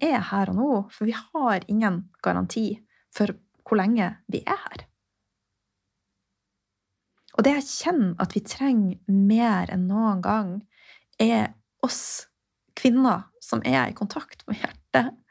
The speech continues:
og som ønsker det, og i kontakt med lys og kjærlighet, som kommer inn i søsterskap, og hvor vi i lag står, eh, i solidaritet for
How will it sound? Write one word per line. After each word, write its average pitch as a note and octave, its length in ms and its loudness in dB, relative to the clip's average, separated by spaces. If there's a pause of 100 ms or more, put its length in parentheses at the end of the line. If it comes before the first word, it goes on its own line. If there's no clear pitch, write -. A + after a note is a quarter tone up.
(420)
og A#3 200 0
som A#3 160 -2
ønsker - 560 -2
det, - 120 0 (440)
og A#2+ 100 0
i A3+ 60 -8
kontakt G3+ 400 -2
med A3+ 120 0
lys B3 280 2
og G#3+ 100 -6
kjærlighet, A#3 540 -2 (120)
som - 320 -10
kommer C#4+ 400 0
inn A#3+ 220 0
i - 60 -4
søsterskap, - 920 -6 (1300)
og A3+ 80 -4
hvor C4 160 6
vi A#3+ 160 0
i A#3+ 120 -2 (200)
lag B3+ 540 0
står, G#3+ 500 0 (560)
eh, F#3 280 -4 (120)
i - 80 0
solidaritet G#3+ 1160 0 (520)
for - 160 -4